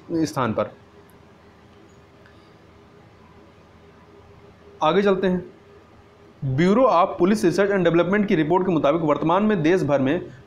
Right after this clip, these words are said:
पुलिस बल में कितने प्रतिशत महिलाएं हैं, तो कुल टेन पॉइंट थ्री परसेंट महिलाएं हैं। जकार्ता में आसियान सचिवालय में भारत का अगला राजदूत किसे नियुक्त किया गया है, तो जयंत खोबरागड़े, खोबरागड़े को नियुक्त किया गया है।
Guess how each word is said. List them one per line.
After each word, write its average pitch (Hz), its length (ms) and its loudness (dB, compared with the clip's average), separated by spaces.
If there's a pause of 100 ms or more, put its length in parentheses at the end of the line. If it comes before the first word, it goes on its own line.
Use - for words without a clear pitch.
पुलिस 220 240 2
बल 196 180 2
में 214 200 0
कितने 214 260 2
प्रतिशत 208 260 -2
महिलाएं 175 400 2
हैं, 208 260 -2 (280)
तो 196 80 0
कुल 220 380 -2 (300)
टेन 226 220 2
पॉइंट 208 300 0
थ्री 180 140 0
परसेंट 180 340 0
महिलाएं 127 340 0
हैं। 101 240 -6 (480)
जकार्ता 185 500 0
में 247 120 0
आसियान 175 480 0
सचिवालय 160 400 0
में 185 100 0
भारत 151 260 0
का 190 60 2
अगला 180 360 2
राजदूत 165 340 0
किसे 170 180 -2
नियुक्त 190 180 -2
किया 190 160 2
गया 180 180 2
है, 214 240 -2 (360)
तो 240 120 2
जयंत 170 520 0 (400)
खोबरागड़े, 170 840 2 (500)
खोबरागड़े 180 1000 0
को 208 100 0
नियुक्त 165 200 -2
किया 143 160 2
गया 135 180 0
है। 180 260 -4